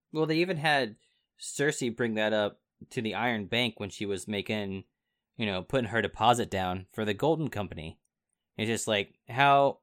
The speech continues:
how have you seen returns in investments with revolutionaries? Like, literally turning this into a dollars and cents thing. It's like,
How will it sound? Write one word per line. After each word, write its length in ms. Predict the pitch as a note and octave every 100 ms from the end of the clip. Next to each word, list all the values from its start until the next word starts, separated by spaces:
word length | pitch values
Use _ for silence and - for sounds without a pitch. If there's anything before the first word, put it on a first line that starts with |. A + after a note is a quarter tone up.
| -
how 540 | - D#3 D#3 D#3 D3+
have 220 | C3 C3+
you 100 | B2+
seen 280 | A#2+ C3+ A#2+
returns 840 | A2 - B2 A#2 G#2+ G2 F#2+ - -
in 140 | A2
investments 800 | G2+ F#2+ G2 - F2+ F2 - - - _ _ _ _ _ _ _ _ _ _
with 180 | A#2 G#2+
revolutionaries? 800 | G#2+ G2 G2+ F#2+ - E2+ F2 G2
Like, 160 | G#2+
literally 460 | A2 A#2+ C3+ B2+ A#2+
turning 280 | A2+ A#2+ A2+
this 180 | G#2+ -
into 280 | G#2+ A2+
a 40 | G2+
dollars 460 | F2+ F#2 G2+ G2
and 140 | F2+ F2+
cents 360 | - G2 E2
thing. 360 | - E2+ F2 E2+ _ _ _
It's 100 | -
like, 200 | G2+ -